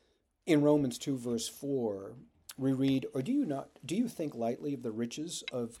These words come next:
God's generosity and restraint and patience, not knowing that the generosity of God leads you to repentance?"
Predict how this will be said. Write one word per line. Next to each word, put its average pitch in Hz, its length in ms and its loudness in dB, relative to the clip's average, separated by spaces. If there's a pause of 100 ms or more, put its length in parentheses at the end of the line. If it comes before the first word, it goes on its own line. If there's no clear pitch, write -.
God's 107 300 -6
generosity 117 1120 -8 (880)
and 117 140 -2
restraint 107 520 -8
and 104 180 -8
patience, - 540 -8
not 190 300 -2
knowing 151 360 -2
that 127 200 -4
the 117 80 -10
generosity 139 1000 -6
of 117 120 -6
God 107 260 -6
leads 160 300 -8
you 214 80 -10
to 151 180 -12
repentance?" 113 880 -10